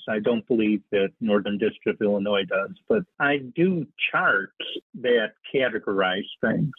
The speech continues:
So, so you not just have your time, but then you, you put it into a chart that has, you know, this, this much for initial client engagement and investigation, this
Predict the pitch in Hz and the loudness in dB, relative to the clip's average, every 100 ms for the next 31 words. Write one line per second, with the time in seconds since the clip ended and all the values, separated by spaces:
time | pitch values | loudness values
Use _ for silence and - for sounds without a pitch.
0 | - - - 123 127 139 - 139 135 131 | -8 -8 -2 0 0 -2 -2 0 0 -2
1 | 147 160 - 156 - - 131 117 107 - | -2 -2 -2 -4 -2 0 0 0 -4 -2
2 | 175 160 131 117 110 104 107 131 127 123 | -2 0 0 -2 -6 -4 -2 0 0 2
3 | 120 117 _ _ _ _ 131 120 113 117 | 0 -2 _ _ _ _ 0 0 0 -6
4 | - - - - 156 143 131 127 - 131 | -12 -16 -6 -2 -2 0 0 -2 -2 0
5 | 117 113 - - - 135 120 110 - 110 | 2 0 -4 -10 -6 -2 0 0 -2 -4
6 | 101 117 101 101 - 113 98 98 101 131 | 0 2 2 0 -2 -2 0 0 0 0
7 | - - 135 143 - 147 139 - 156 139 | -2 -2 0 0 -2 -2 -2 -4 0 0
8 | 139 - _ _ _ _ 147 139 156 - | 0 -8 _ _ _ _ -2 0 0 0
9 | 147 - 151 147 143 139 139 135 135 147 | -2 -2 -2 0 0 -2 0 -2 2 0
10 | 151 147 139 143 147 143 139 139 139 - | 0 -2 -4 0 0 0 0 0 0 -2
11 | 131 151 143 - 104 95 113 | -2 0 0 -2 -4 0 0